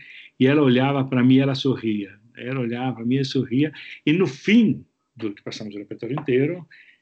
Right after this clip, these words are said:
ela ficou com aquele sorriso, falei, "Ah, vamos fazer um belo trabalho", porque ela tava tensa, né, evidentemente, falei, "Quem é esse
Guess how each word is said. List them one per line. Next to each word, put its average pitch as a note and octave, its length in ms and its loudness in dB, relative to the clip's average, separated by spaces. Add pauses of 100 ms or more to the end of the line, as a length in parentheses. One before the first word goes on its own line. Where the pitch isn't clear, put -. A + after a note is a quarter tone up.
(140)
ela C3+ 880 -2 (840)
ficou C3 640 2
com C3 140 2
aquele B2+ 240 -2
sorriso, A#2+ 640 0
falei, A#2 180 -8
"Ah, - 380 -18
vamos C#3 200 -6
fazer B2 180 -6
um A2+ 40 -4
belo G#2+ 160 -8
trabalho", G2+ 380 -14
porque A2+ 160 -6
ela A#2 100 -2
tava C3+ 200 -2
tensa, G3 440 0
né, A2+ 240 -2
evidentemente, G#2+ 640 0
falei, D3+ 160 -2
"Quem C3+ 240 2
é A#2 40 2
esse G2+ 440 -4